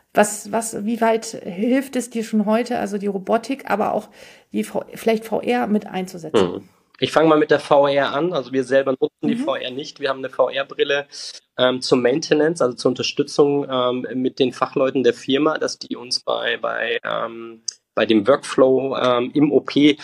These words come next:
Speaker 2: behilflich sein können. Das ist, äh, Cybersecurity ein Riesenthema. Auch auf unserem Event wird das besprochen. T-Systems kommt dazu auch unter anderem,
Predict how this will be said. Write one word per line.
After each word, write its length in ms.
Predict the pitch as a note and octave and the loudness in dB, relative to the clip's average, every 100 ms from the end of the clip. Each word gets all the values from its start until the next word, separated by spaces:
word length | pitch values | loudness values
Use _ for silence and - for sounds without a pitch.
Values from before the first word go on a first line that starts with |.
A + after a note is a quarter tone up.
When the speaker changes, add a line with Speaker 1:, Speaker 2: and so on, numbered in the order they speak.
| - - | -16 -6
Speaker 2:
behilflich 520 | - A#2 D#3+ - E3 - | 2 4 4 4 0 4
sein 240 | C#3+ D3 | 2 2
können. 360 | - D#3 D#3 D3+ | 4 4 4 4
Das 200 | B2 C3+ | 2 0
ist, 240 | - - | -6 -4
äh, 180 | A2+ G#2+ | -4 -2
Cybersecurity 960 | - C#3 C#3 - - D#3 D#3+ - D#3 | 0 2 2 -2 -2 2 2 2 2
ein 80 | D3 | 2
Riesenthema. 640 | C3+ C#3 B2+ - D3 D3+ | 0 -2 -4 -2 0 2
Auch 300 | C#3 - D3 | 0 0 0
auf 100 | C#3 | 0
unserem 260 | C3+ B2+ C3 | -6 -4 -4
Event 400 | B2+ A#2+ B2+ - | -2 0 0 -2
wird 80 | - | -8
das 140 | C3 | -8
besprochen. 520 | - - - C3 C#3 | -6 -8 -4 -4 -4
T-Systems 640 | C3+ C3 C3 C#3+ - C#3+ - | -2 -2 -2 -6 -2 -4 -2
kommt 240 | C#3+ C3 | -4 0
dazu 320 | C3+ - - | 0 0 0
auch 220 | A#2+ C3+ | 0 -2
unter 240 | - C3+ C3 | -4 -2 -2
anderem, 260 | C3 C3 | 2 0